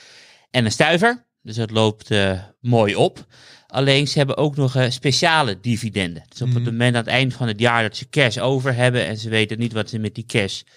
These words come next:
Speaker 1: gaan doen. Eh, dan gaan de meeste Amerikaanse, eh, bedrijven kopen daarvan, eh, eigen aandelen in. Maar C M E, eh, keert speciale dividenden uit.
Speaker 2: Mhm.
Speaker 1: En die zijn de afgelopen jaren gestegen van, eh, tweeënhalf naar drie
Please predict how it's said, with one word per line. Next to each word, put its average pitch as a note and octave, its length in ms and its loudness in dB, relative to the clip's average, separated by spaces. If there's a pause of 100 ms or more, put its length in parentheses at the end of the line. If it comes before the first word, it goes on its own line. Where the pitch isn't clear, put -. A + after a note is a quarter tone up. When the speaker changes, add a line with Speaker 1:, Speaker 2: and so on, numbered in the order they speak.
(320)
Speaker 1:
gaan A2+ 280 -2
doen. F#3 340 0 (400)
Eh, A2 140 -8
dan G#2+ 140 0
gaan B2 180 0
de A#2 60 0
meeste B2+ 340 4
Amerikaanse, A2 1000 0
eh, G#2 260 -6
bedrijven A#2 500 0
kopen G#2+ 320 -2
daarvan, G#2 440 -2
eh, F2+ 200 -6 (600)
eigen B2+ 320 0
aandelen D3+ 580 0
in. G3+ 200 -4 (120)
Maar A#2 580 2
C - 140 -8
M C3 220 2
E, C#3 300 -2
eh, A2 320 -2 (300)
keert A#2 340 0
speciale C3+ 520 0
dividenden G2 580 -4
uit. E2 260 -4 (200)
Speaker 2:
Mhm. A2 140 -8 (180)
Speaker 1:
En - 100 -14
die B2 120 2
zijn B2+ 220 2
de A#2+ 80 0
afgelopen A#2 680 0
jaren A2+ 640 2 (240)
gestegen A#2+ 640 0
van, A2+ 220 -4
eh, G#2+ 80 -4
tweeënhalf A#2 840 2
naar A2+ 160 0
drie B2 320 -2